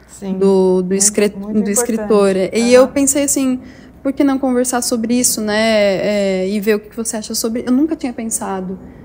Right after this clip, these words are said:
Speaker 2: sobre isso também, sobre o papel da negativa.
Speaker 1: A Clarice Lispector dizia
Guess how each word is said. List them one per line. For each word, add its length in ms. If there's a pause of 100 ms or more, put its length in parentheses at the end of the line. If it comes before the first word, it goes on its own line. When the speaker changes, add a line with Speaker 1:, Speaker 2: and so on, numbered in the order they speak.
(140)
Speaker 2:
sobre 360
isso 320
também, 300
sobre 260
o 40
papel 280
da 100
negativa. 1000
Speaker 1:
A 120
Clarice 460
Lispector 800
dizia 680